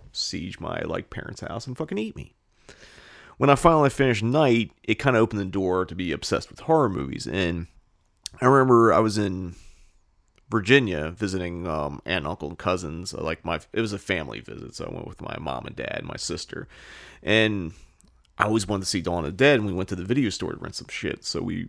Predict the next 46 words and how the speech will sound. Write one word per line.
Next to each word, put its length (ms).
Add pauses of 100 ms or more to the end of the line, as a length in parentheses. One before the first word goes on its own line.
rented 300
Dawn 220
of 60
the 60
Dead. 420 (500)
And 120
that 80
was 120
the 80
first 240
time 160
I 80
watched 400
it, 60
and 100
I 60
was 140
just, 180
like, 140 (140)
blown 320
a 60
bit 240
away 220
by 260
it, 160 (360)
course, 200
my 120
sister, 580
who 220
is 280
nine 280
years 240
younger 320
than 180
me, 220
shouldn't 400
have 60
been 180
watching 380
it 200
and 220
was 160
fucking 380
scarred 500
for 100
life. 540